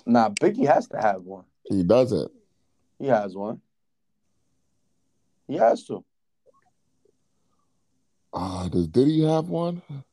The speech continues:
Speaker 1: He has to.
Speaker 2: Nah,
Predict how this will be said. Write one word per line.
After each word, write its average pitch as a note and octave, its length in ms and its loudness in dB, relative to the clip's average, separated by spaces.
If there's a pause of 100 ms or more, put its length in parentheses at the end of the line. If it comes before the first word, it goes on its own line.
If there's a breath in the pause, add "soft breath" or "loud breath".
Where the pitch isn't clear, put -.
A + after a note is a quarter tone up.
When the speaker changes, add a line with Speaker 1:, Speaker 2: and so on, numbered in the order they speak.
(300)
Speaker 1:
He C#3+ 180 -10
has B2 380 -4 (100)
to. G2+ 160 -12 (2000)
Speaker 2:
Nah, E2+ 300 0